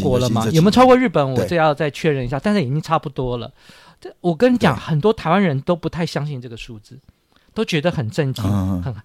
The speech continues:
Speaker 1: 很诡异，是不是算错了？<laughs> 因为我，
Speaker 2: <laughs>
Speaker 1: 台湾人认为算错，还有一个原因，你知道为什么吗？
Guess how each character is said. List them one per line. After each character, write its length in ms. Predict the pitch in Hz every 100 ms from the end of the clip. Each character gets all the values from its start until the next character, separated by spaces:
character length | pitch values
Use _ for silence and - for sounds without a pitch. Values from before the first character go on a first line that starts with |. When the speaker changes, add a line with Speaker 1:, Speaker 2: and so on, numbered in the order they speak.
| _
Speaker 1:
很 220 | - 131 117
诡 220 | - 127
异， 320 | 107 147 113 - _ _ _
是 160 | -
不 60 | 202
是 100 | 208
算 260 | - 190 143
错 380 | - - 135
了？ 80 | 104 - - - - - - - -
<laughs> 320 | 240 - 214 - - - -
因 120 | 330
为 100 | 320 277
我， 160 | - 196 - 208
Speaker 2:
<laughs> 200 | - 175
Speaker 1:
台 160 | - 285
湾 140 | 370
人 120 | 311
认 120 | 247 262
为 100 | 202
算 180 | 240
错， 160 | 220 220
还 140 | -
有 60 | 196
一 20 |
个 80 | 151
原 180 | 131 117
因， 100 | 135
你 40 |
知 60 | 113
道 100 | 127
为 80 | 127
什 100 | 107
么 80 | 104
吗？ 180 | 113